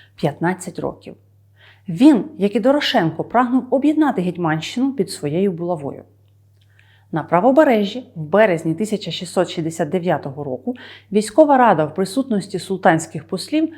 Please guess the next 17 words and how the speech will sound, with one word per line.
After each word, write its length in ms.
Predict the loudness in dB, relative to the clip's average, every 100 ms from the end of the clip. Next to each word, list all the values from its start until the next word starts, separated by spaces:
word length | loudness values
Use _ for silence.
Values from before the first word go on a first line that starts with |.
| -20 -14
висловилися 840 | -6 2 4 4 0 2 0 -2 -6
за 100 | -4
те, 300 | 0 0 -2 -16 _
щоб 320 | -4 -2 -2
прийняти 560 | -2 0 2 0 -2 -8
зверхність 640 | -10 0 0 2 -2 -4
Османської 680 | -6 -8 -8 -8 -8 -8 -6
імперії. 500 | -4 -2 -2 -4 -16 _ _
Цей 220 | 0 2
союз 460 | 2 0 0 2 2
було 240 | 0 -2
затверджено 640 | -2 -2 0 0 0 -4 -6
Генеральною 600 | -6 -4 2 2 2 0
військовою 520 | -2 -6 -2 -2 0 2
радою 340 | 2 0 -4
в 80 | -6
березні 600 | -2 -2 -2 -6 -16